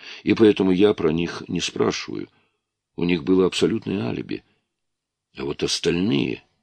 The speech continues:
не имели такого алиби. А как Юлия относилась к братьям?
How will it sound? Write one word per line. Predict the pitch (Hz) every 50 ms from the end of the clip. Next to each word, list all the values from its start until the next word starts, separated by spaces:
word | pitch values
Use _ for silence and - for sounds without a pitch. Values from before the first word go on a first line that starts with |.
| _ _
не | 67 85 101 110 98
имели | 71 65 69 65 64 64 65 65 - _
такого | - 60 - - 67 67 69 - - -
алиби. | 71 71 64 62 58 - - - - _ _ _ _ _ _ _ _ _ _ _ _ _ _ _ _ _ _ _ _ _ _ _ _ - - - _ -
А | 85 87 90 85
как | 78 - - 143 - -
Юлия | - 127 127 135 120 90 73 71 73 69
относилась | - - - - - 69 - - - 57 57 62 62 -
к | -
братьям? | - - 64 60 50 - - - - -